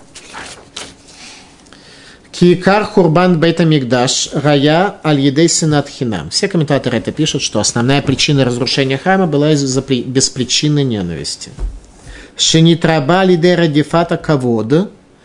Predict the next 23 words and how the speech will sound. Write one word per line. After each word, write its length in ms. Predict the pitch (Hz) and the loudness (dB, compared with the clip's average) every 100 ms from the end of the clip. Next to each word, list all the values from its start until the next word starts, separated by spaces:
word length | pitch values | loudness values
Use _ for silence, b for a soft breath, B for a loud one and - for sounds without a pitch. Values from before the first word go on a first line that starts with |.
| B B - | B B 0
И 60 | 156 | 2
она 320 | 147 170 202 | 4 2 2
приумножилась 1120 | 190 175 170 156 160 190 175 190 190 185 - - | 2 4 6 4 4 2 2 2 2 0 -4 -2
из-за 500 | 151 147 139 143 143 | 0 0 0 2 2
стремления 840 | - - 147 131 131 170 165 165 | 0 0 0 2 2 2 2 0
человека 600 | 160 - 110 104 107 110 | -2 -2 -2 -2 -4 -8
к 80 | - | -6
славе. 480 | - 95 87 73 76 _ _ _ _ _ _ _ _ _ _ _ _ _ _ _ _ - _ | -6 -4 -8 -10 -16 _ _ _ _ _ _ _ _ _ _ _ _ _ _ _ _ -20 _
Человек 200 | - 151 | -6 -4
стремится 340 | - 117 107 101 | -4 -4 -4 -6
к 40 | |
славе. 300 | - 78 71 - _ _ _ _ _ _ _ _ _ _ - | -8 -10 -12 -18 _ _ _ _ _ _ _ _ _ _ -8
Это 580 | 139 185 175 175 170 - 135 | -6 -2 -4 -4 -8 -10 -2
есть 300 | 135 143 135 | 0 0 0
и 20 | |
домское 340 | 127 113 113 | -2 -2 -6
пленение. 380 | - 98 87 95 | -8 -6 -4 -2
Домское 300 | 147 - 139 | 0 0 0
пленение, 360 | 143 165 196 165 | 2 2 2 0
в 40 | |
первую 280 | 147 123 143 | 0 2 0
очередь, 280 | 165 165 - | 0 -4 -4
человека 640 | 131 117 120 127 147 156 | -4 -2 -2 -4 -6 -8